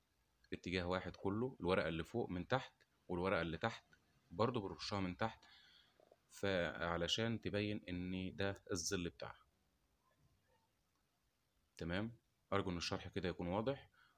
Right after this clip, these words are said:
أعتقد إن الشرح واضح للكل. وعارف احنا ازاي بنعمل الشغل مجسم، وبنطلعه مجسم كأنه،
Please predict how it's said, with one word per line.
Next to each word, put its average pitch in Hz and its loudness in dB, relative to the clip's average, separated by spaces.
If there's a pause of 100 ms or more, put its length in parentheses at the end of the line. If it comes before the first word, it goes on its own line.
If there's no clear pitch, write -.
(120)
أعتقد 101 2
إن 92 -2
الشرح 90 -4
واضح 95 -2 (260)
للكل. 104 -2 (640)
وعارف 95 2
احنا 87 -6
ازاي 92 -2
بنعمل 87 -2
الشغل 80 -4 (100)
مجسم، 98 0
وبنطلعه 90 -2
مجسم 90 -2
كأنه، 95 -2